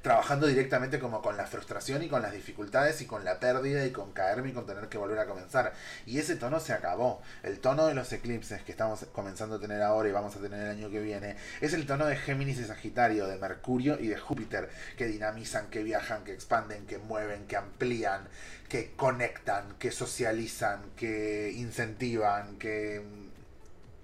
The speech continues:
renuevan, que aprenden, que enseñan, que se interesan por otras cosas, que se animan a moverse, que se interesan por miles de cosas. Entonces, de alguna manera, ese tono de los eclipses es como que nos está preparando para la ligereza de pies que hay que tener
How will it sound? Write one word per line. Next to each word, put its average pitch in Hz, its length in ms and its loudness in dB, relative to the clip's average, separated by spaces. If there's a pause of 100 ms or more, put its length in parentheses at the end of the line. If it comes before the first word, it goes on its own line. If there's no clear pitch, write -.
renuevan, 131 840 6 (360)
que 120 80 2
aprenden, 117 680 4
que 117 100 -4
enseñan, 113 680 -2
que 110 120 -4
se - 140 -8
interesan 120 500 0
por 120 120 6
otras 107 280 0
cosas, 123 380 0
que 107 120 -6
se 110 100 -4
animan 117 280 -2
a 117 80 2
moverse, 113 520 4 (360)
que 127 80 -2
se 131 120 -2
interesan 131 500 0
por 113 160 0
miles 139 360 0
de 98 120 -4
cosas. 92 420 -6 (380)
Entonces, 135 480 0
de 131 60 2
alguna 147 300 2
manera, 156 600 2
ese - 260 -4
tono 127 220 -2
de 123 100 0
los 113 160 -2
eclipses 135 360 -4
es 131 80 -8
como 127 180 -4
que 113 80 0
nos 101 80 -6
está 120 180 -2
preparando 120 400 2
para 107 180 0
la 101 140 0
ligereza 131 540 2
de 135 140 2
pies 117 240 0
que 123 120 -2
hay 107 60 -4
que 110 120 -4
tener 107 380 0